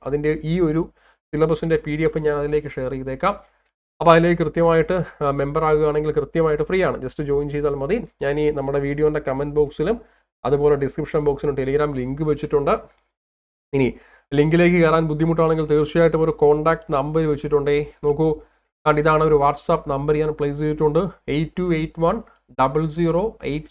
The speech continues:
സീറോ ഡബിൾ ഫൈവ് എന്നൊരു WhatsApp നമ്പറും കൂടെ പ്ലേസ് ചെയ്തിട്ടുണ്ട്. അപ്പം ഒന്നെങ്കിൽ അതിലേക്ക് മെസ്സേജ് ഇടുക, അതിലേക്ക് ടൈപ്പിംഗ് മെസ്സേജ്, വോയിസ് മെസ്സേജ് ആയിട്ട് ഇടുക. സിലബസിന്റെ പ്രിന്റ് ഔട്ട് ഞാൻ അയച്ചു തരാം.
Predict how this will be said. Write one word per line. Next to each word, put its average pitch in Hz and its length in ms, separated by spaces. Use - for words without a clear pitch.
സീറോ 170 220
ഡബിൾ 147 300
ഫൈവ് 156 280
എന്നൊരു 156 180
WhatsApp 139 600
നമ്പറും 143 320
കൂടെ 147 120
പ്ലേസ് 131 300
ചെയ്തിട്ടുണ്ട്. 131 460
അപ്പം 196 240
ഒന്നെങ്കിൽ 175 300
അതിലേക്ക് 170 400
മെസ്സേജ് 156 580
ഇടുക, 151 200
അതിലേക്ക് 151 400
ടൈപ്പിംഗ് 151 320
മെസ്സേജ്, 156 300
വോയിസ് 147 300
മെസ്സേജ് 151 260
ആയിട്ട് 147 120
ഇടുക. 143 400
സിലബസിന്റെ 143 460
പ്രിന്റ് 135 280
ഔട്ട് 143 180
ഞാൻ 143 180
അയച്ചു 120 300
തരാം. 95 200